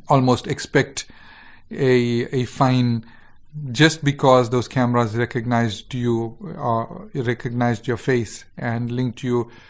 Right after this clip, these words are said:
to your phone number or email address. So they are kind of used to this. For the rest of us who are not used to living in a surveillance state, well,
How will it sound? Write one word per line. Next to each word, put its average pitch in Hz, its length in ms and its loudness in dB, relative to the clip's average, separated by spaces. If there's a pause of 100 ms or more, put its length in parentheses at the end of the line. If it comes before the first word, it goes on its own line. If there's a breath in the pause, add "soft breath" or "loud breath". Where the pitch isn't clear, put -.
(260 soft breath)
to 139 120 -2
your 120 180 0
phone 120 280 -2
number 117 320 -2
or 120 380 0
email 120 360 0
address. 113 280 -2
So 147 100 4
they 185 220 4
are 226 100 0
kind 185 380 2
of 143 160 0 (500 loud breath)
used 151 380 4
to 147 80 0
this. 123 200 0
For 151 120 -2
the 143 120 6
rest 208 240 4
of 233 200 4
us 185 260 4 (440 soft breath)
who 147 120 4
are 147 120 8
not 180 260 2
used 156 400 4
to 139 80 0
living 147 360 4
in 147 200 -2
a 117 60 0
surveillance 151 680 4
state, - 600 2
well, 120 320 -2